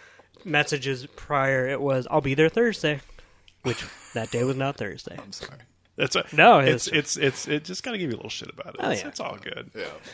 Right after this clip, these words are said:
Speaker 3: We're here now, and, uh, we're, we're looking forward to this episode that we're going to do, uh, on film top six endings.
Speaker 2: Yeah.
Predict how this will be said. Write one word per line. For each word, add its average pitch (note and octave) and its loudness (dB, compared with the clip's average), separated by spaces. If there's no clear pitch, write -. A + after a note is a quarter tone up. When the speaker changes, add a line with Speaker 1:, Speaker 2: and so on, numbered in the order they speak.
Speaker 3:
We're F3+ 0
here A#3 4
now, B2 4
and, A2+ -2
uh, A2+ 2
we're, A#2 -2
we're A2+ -4
looking A#2 -6
forward A2+ -2
to B2 -4
this A2 -4
episode C#3 0
that G#2+ -4
we're A2+ 0
going G#2+ -2
to - -18
do, B2+ -8
uh, G#2+ -4
on A#2 -2
film F#3+ -2
top E3 -6
six - -4
endings. - -8
Speaker 2:
Yeah. E3 -8